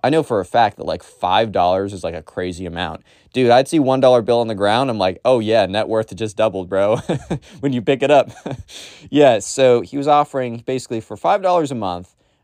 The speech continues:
uh, or five dollars a week, protection services. And some kids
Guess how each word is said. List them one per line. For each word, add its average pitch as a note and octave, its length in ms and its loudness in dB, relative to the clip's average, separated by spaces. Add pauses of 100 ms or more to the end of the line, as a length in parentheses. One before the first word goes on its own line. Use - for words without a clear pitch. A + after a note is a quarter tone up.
(120)
uh, G#2 120 0
or A2 140 -6
five D#3 220 -2
dollars C3 300 0
a G#2+ 40 -6
week, F#2 400 -10
protection D3+ 560 -8
services. G#2+ 680 -4 (360)
And B2+ 480 -2
some D#3 260 0
kids C3+ 380 0